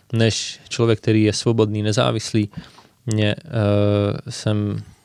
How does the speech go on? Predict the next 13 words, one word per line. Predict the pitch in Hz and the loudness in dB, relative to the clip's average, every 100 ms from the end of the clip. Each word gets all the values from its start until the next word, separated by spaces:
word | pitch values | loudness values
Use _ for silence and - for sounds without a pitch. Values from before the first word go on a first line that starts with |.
| - _ | -20 _
četl | - 107 123 | -4 0 2
jeden | 117 | 2
zajímavý | 113 113 113 | 2 2 0
příspěvek | - 117 - 117 110 | 0 -4 0 0 0
člověka, | - 113 113 117 | 0 0 2 -2
což | - 110 | -2 0
je | 113 | 4
dlouhodobě | 110 110 117 117 | 6 6 6 4
v | |
Kostarice, | - 110 - 135 123 - 101 - | 2 -4 0 0 2 -2 -4 -4
nebo | 101 | -10
na | 104 | -8
Kostarice. | - - 127 127 - | -8 -2 -2 -2 -6